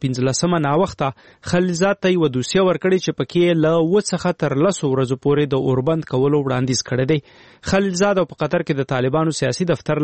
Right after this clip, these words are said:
لا رسمن په دې اړه څه نه دي ویلي، خو د سیاسي دفتر ویاند سهیل شاهین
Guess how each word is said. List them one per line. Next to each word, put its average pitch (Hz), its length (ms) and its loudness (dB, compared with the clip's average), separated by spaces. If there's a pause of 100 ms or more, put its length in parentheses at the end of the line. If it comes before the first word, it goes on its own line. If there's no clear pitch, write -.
لا 143 160 2
رسمن 175 340 -2
په 135 160 -2
دې 135 140 2
اړه 139 180 -4
څه - 160 -4
نه 127 80 2
دي 120 140 0
ویلي، 160 240 2 (180)
خو 196 140 2 (140)
د 180 100 -4
سیاسي 196 340 0
دفتر 170 360 0
ویاند 170 400 0
سهیل 143 360 2
شاهین 151 400 0